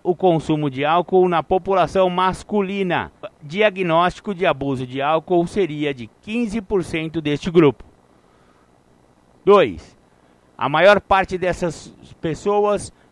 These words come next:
não buscam tratamento especializado. E três, as mulheres bebem menos, com prevalência de diagnóstico de abuso em torno de sete por cento, com alguma evidência mostrando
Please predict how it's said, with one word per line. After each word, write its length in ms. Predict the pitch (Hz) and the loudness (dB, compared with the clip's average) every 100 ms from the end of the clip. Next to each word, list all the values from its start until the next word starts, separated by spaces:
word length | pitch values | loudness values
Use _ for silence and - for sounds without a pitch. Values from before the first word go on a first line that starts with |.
| - | -12
não 320 | 165 269 262 | -2 -2 -2
buscam 500 | 170 226 220 220 196 | 0 0 0 -4 -6
tratamento 640 | 196 190 202 175 147 139 | -4 -4 -4 -4 -6 -10
especializado. 880 | 160 175 160 180 185 190 117 87 71 _ _ _ _ _ _ _ _ _ _ _ - | -10 -8 -8 -8 -6 -4 -4 -6 -12 _ _ _ _ _ _ _ _ _ _ _ -10
E 140 | 226 | -10
três, 760 | 214 190 170 170 175 - - - _ _ _ | -6 -6 -4 -6 -8 -16 -20 -20 _ _ _
as 220 | 135 151 | -2 -2
mulheres 640 | 156 185 165 165 170 156 | 0 -2 0 -2 -4 -8
bebem 440 | 131 120 160 160 202 | -8 -2 -2 -2 -2
menos, 840 | 180 175 185 175 131 101 - - - | 0 0 0 0 -2 -6 -12 -18 -4
com 300 | 156 156 131 - | -2 -2 -4 -2
prevalência 800 | 220 226 196 156 160 180 - 170 | 0 2 2 0 -2 -4 -4 -6
de 120 | 151 | -6
diagnóstico 800 | 143 151 143 139 143 175 175 185 | -6 -6 -4 -2 0 0 -2 -8
de 100 | 156 | -4
abuso 600 | 143 127 190 202 135 104 | -4 -2 0 0 -2 -6
em 140 | 160 180 | -8 -4
torno 440 | - 202 202 196 | 4 6 6 0
de 160 | 165 151 | -6 -10
sete 520 | - 180 190 202 208 | -8 -6 -6 -6 -12
por 180 | 240 233 | -10 -10
cento, 460 | - 135 107 - _ _ | -8 -8 -10 -16 _ _
com 300 | - 208 202 | 4 4 4
alguma 560 | 165 147 147 247 269 220 | 0 0 0 0 0 0
evidência 680 | 196 151 143 156 202 - 226 | 0 -2 -6 -6 -6 -4 -4
mostrando 720 | 180 147 - 170 208 185 113 | -4 -4 -4 -2 0 0 0